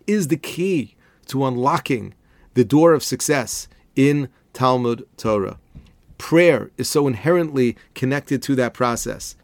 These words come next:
And then in Sefer Al Ashur, Rav Shlomo Wolbe writes, "Uman nifla ki dafke gaon kamoso." How incredible it is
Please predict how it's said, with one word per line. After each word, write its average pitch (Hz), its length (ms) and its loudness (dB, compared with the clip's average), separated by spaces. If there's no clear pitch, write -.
And 120 120 -2
then 120 100 -2
in 123 80 -2
Sefer 170 320 0
Al 139 160 -2
Ashur, 156 320 0
Rav 131 60 -2
Shlomo 123 280 -4
Wolbe 151 300 2
writes, 156 420 -2
"Uman 143 360 2
nifla 190 360 -2
ki 151 140 -6
dafke 156 420 -2
gaon 180 420 0
kamoso." 160 680 -2
How 160 120 2
incredible 170 720 2
it 92 80 -8
is - 320 -14